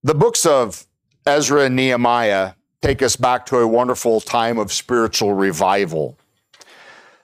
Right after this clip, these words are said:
when a remnant of the people of God returned from Babylonian captivity to the land which God had promised to the descendants of Abraham,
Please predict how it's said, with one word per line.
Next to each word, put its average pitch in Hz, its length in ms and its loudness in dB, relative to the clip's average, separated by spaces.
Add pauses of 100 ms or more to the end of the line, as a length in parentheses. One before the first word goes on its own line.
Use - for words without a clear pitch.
(200)
when 127 160 0
a 123 120 2
remnant 139 520 0
of 127 160 0
the 135 80 0
people 127 400 -2
of 104 120 -4
God 95 360 0
returned 113 460 -4
from 95 180 -6
Babylonian 113 680 0
captivity 107 760 -2
to - 180 -4
the 98 80 0
land 107 380 0
which 101 240 -4
God 107 260 0
had 95 200 -6
promised 117 480 -2
to 104 80 -8
the 95 100 -6
descendants 95 760 -6
of 92 100 -4
Abraham, 98 640 -4